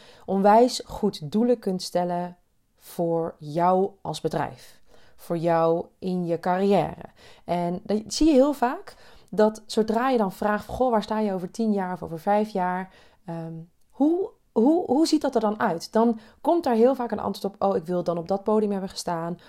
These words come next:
Of ik wil dan die klus een keer gedaan hebben. Of ik wil met die, eh, opdrachtgever samengewerkt hebben." En dat is zo vaak vanzelfsprekend dat we eigenlijk vergeten onszelf te vragen, "Maar wat willen we nou eigenlijk in ons privéleven?"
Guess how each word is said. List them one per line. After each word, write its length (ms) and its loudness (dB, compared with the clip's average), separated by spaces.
Of 80 -16
ik 100 -8
wil 120 2
dan 180 0
die 160 0
klus 260 -2
een 80 -4
keer 200 -4
gedaan 300 -8
hebben. 280 -8
Of 60 -8
ik 80 -8
wil 140 0
met 180 -2
die, 240 2
eh, 200 -6
opdrachtgever 560 -2
samengewerkt 680 -6
hebben." 220 -8
En 120 -6
dat 220 -2
is 160 -10
zo 260 6
vaak 260 -4
vanzelfsprekend 1080 -4
dat 240 -2
we 60 -4
eigenlijk 380 -2
vergeten 500 -4
onszelf 400 -2
te 100 -16
vragen, 560 -6
"Maar 180 -8
wat 240 -2
willen 220 2
we 60 -2
nou 140 -4
eigenlijk 300 -10
in 60 -10
ons 140 -12
privéleven?" 760 -8